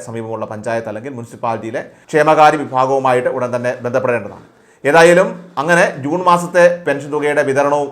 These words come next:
പ്രഖ്യാപിച്ചതോടുകൂടി പതിനാറ് മാസമായിട്ട് എല്ലാ മാസവും കൃത്യമായിട്ട് പെൻഷൻ വിതരണം നമ്മുടെ സംസ്ഥാനത്ത് ഇപ്പോൾ നടക്കുകയാണ്. അഞ്ചു മാസത്തെ കുടിശ്ശിക ഉണ്ടായിരുന്നതിൽ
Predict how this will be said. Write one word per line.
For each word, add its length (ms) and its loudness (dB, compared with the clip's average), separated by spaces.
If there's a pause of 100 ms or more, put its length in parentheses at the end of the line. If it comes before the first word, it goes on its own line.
(120)
പ്രഖ്യാപിച്ചതോടുകൂടി 920 -2
പതിനാറ് 340 0 (100)
മാസമായിട്ട് 540 -2
എല്ലാ 240 -2
മാസവും 460 -4
കൃത്യമായിട്ട് 560 -4 (360)
പെൻഷൻ 240 -2
വിതരണം 300 -2
നമ്മുടെ 180 -6
സംസ്ഥാനത്ത് 440 -4
ഇപ്പോൾ 200 -6
നടക്കുകയാണ്. 520 -6 (380)
അഞ്ചു 200 -2
മാസത്തെ 400 2
കുടിശ്ശിക 380 -4
ഉണ്ടായിരുന്നതിൽ 640 0